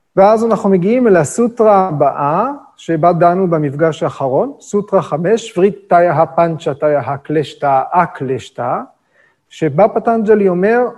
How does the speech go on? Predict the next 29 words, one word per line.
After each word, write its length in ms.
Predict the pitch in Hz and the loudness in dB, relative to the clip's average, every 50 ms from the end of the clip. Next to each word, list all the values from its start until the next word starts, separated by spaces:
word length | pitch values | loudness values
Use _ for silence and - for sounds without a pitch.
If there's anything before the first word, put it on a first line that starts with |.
| - | -4
אוקיי, 360 | 254 269 254 269 233 165 135 117 - - - - _ _ _ _ _ _ _ _ _ _ _ - | -4 0 2 2 2 2 0 -4 -10 -20 -20 -20 _ _ _ _ _ _ _ _ _ _ _ -6
אז, 240 | 151 151 139 139 151 | -6 -6 -4 -2 -2
אה, 100 | 165 165 | 0 0
אם 180 | 170 190 220 | 0 0 0
אנחנו, 840 | 240 240 202 - - 196 190 185 180 170 165 160 156 151 147 147 143 139 | 0 0 -2 -2 -2 -2 -2 0 0 0 -2 -2 -2 -2 -2 0 0 0
אה, 200 | 135 135 131 131 131 139 | 0 0 -2 -2 -4 -4
במדריך 500 | 143 147 151 151 143 165 156 143 - - | -4 -4 -2 -2 0 2 0 0 0 -4
פרקטי, 600 | - - 139 160 165 - - - 202 233 269 285 269 196 | -8 -4 -2 -2 -2 -4 -6 -8 -6 -4 -4 -4 -4 -6
ואנחנו 400 | 175 170 180 180 - - 185 190 | -4 -4 -4 -4 -4 -4 -4 -4
הולכים 500 | 180 165 143 - - 226 214 170 139 117 - _ _ _ _ _ _ _ _ _ _ _ _ _ _ _ _ - | -2 -2 -4 -2 0 0 0 0 -4 -8 -14 _ _ _ _ _ _ _ _ _ _ _ _ _ _ _ _ -4
לרסן 480 | - 165 170 160 160 151 - 208 220 220 | 0 0 2 2 2 0 0 0 0 0
את 100 | 214 220 | 0 0
תנודות 300 | 170 156 151 165 143 165 | -2 -2 -2 -2 -4 -4
התודעה, 800 | 151 - 147 131 117 135 - - 165 202 233 254 262 269 262 247 - 139 143 170 - | -6 -6 -6 -6 -4 -4 -2 0 0 0 0 0 -2 -6 -8 -10 -10 -10 -8 -8 -6
הבנו 320 | 160 131 156 180 202 208 - | -4 -2 0 0 0 0 -2
שזה 460 | - - 165 147 135 156 196 208 185 | -2 -2 -2 0 2 4 4 4 4
הכיוון 400 | - - - 156 143 165 175 156 | 2 0 -4 -4 -2 -2 -2 -2
הנכון, 560 | 143 139 123 - - - 185 214 240 247 226 | -4 -4 -6 -10 -6 -2 0 0 0 -2 -4
מבין 500 | 190 165 147 147 170 165 156 147 139 135 - _ _ - | -6 -6 -4 -4 -4 -4 -4 -6 -8 -10 -16 _ _ -12
לרסן 420 | 139 139 123 127 - - 180 202 | -10 -8 -8 -8 -8 -6 -4 -4
את 100 | 226 - | -2 -2
התנודות, 680 | 220 202 214 - 214 202 190 214 226 226 220 - - - _ _ _ - | -4 -6 -6 -6 -6 -2 0 0 0 0 -2 -6 -12 -20 _ _ _ -6
או 100 | 160 156 | -4 0
אולי 320 | 156 156 156 147 147 147 | 2 4 4 4 4 2
לתת 320 | 139 135 131 - 160 - - | 0 -2 -4 -6 -6 -6 -6
לדברים 460 | 143 135 127 127 147 135 147 147 143 | -6 -6 -4 -4 -4 -4 -4 -4 -4
להיות 260 | 139 139 139 139 - | -4 -4 -6 -6 -10
כמו 160 | - 143 143 | -12 -12 -12
שהם. 380 | - - - - 127 165 214 | -12 -12 -10 -8 -6 -6 -6